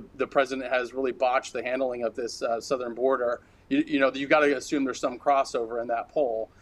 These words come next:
So you don't know, again, when this sort of thing o-, opens up. I'm sure the, you know, the,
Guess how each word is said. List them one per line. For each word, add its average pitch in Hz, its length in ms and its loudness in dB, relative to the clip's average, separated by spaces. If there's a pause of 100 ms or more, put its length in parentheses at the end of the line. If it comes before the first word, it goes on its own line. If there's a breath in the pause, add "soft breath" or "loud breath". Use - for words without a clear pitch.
(180 soft breath)
So - 180 0
you 139 100 0
don't 175 200 2
know, 143 280 4
again, 147 440 0
when 131 240 -2
this 135 160 -6
sort 135 180 -4
of 123 60 -8
thing 139 240 -4
o-, 139 240 -2
opens 131 320 -4
up. 135 200 2
I'm 135 120 0
sure 147 180 -4
the, 131 260 0 (360 soft breath)
you 139 80 -2
know, 127 180 2
the, 123 220 -2